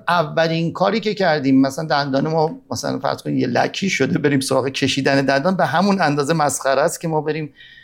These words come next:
دنبال قطع یک رابطه‌ای که ما پاش سرمایه گذاری کردیم، عمر گذاشتیم، محبت گذاشتیم، انرژی گذاشتیم و حالا یه دفعه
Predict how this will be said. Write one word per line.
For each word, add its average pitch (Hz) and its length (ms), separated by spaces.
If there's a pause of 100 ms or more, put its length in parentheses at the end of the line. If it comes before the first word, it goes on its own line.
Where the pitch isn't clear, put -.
(220)
دنبال 139 440
قطع 151 420
یک 170 200
رابطه‌ای 131 680
که 135 140
ما 123 180
پاش 135 380
سرمایه 117 420
گذاری 120 360
کردیم، 123 380
عمر 135 280
گذاشتیم، 123 520
محبت 110 500
گذاشتیم، 117 400
انرژی 113 400
گذاشتیم 160 640
و 135 60
حالا 123 280
یه 131 120
دفعه 135 400